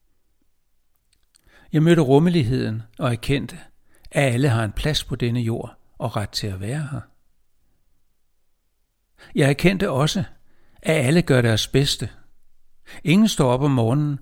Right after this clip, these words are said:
for at gøre mindre end deres bedste. Og jeg opdagede, at når man åbner sig mod livet og siger, "Ja tak," til det spirituelle, så kommer man en dag forbi Gud.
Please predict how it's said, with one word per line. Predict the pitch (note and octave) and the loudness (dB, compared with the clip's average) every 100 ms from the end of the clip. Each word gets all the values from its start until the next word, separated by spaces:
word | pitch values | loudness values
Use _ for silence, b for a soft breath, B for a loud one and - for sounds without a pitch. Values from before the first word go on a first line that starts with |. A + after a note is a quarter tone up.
| - | -8
for | - | -4
at | G2+ | -2
gøre | A#2+ G2+ | -2 -2
mindre | G#2 C#3 D#3 C#3+ - - - | -2 -4 -4 -8 -10 -20 -12
end | A2 | -8
deres | G2+ F#2 | -6 -6
bedste. | - F#2 - - A2 - _ _ _ _ _ _ _ _ _ _ _ _ _ _ _ _ _ _ _ _ _ _ _ _ _ _ - | -8 -8 -10 -12 -16 -20 _ _ _ _ _ _ _ _ _ _ _ _ _ _ _ _ _ _ _ _ _ _ _ _ _ _ -4
Og | D#3+ | -2
jeg | F#3+ | -2
opdagede, | C#3+ - - B2+ A#2+ G2 - - - - - - - - | -2 -4 -2 -4 -4 -10 -14 -20 -20 -20 -20 -20 -14 -2
at | B2+ | 2
når | A2+ | 2
man | G#2 | 0
åbner | - D3 F3 D3+ | 0 0 2 -2
sig | - A#2+ | 0 0
mod | B2+ C#3 | 0 0
livet | B2 F3 C3 B2+ | -2 -2 -4 -6
og | A#2 | -6
siger, | - A#2 A2 G#2+ b b | -6 -4 -6 -6 b b
"Ja | C#3 B2+ | -2 -2
tak," | - C3 C#3 - - - | 0 -2 -4 -6 -20 -12
til | - A2+ | -6 -4
det | A#2 | -4
spirituelle, | - G#2+ - G#2+ C#3+ C3+ - - _ _ _ _ _ _ _ _ - | -4 -6 -4 -6 -6 -10 -14 -20 _ _ _ _ _ _ _ _ -10
så | - | -6
kommer | - E3+ C3+ | -2 0 0
man | A2+ A2 | 0 0
en | G#2 | 0
dag | C3+ C3 | -2 -4
forbi | - A2 G2+ | -8 -8 -10
Gud. | A2 C#3+ D#3+ | -6 -6 -6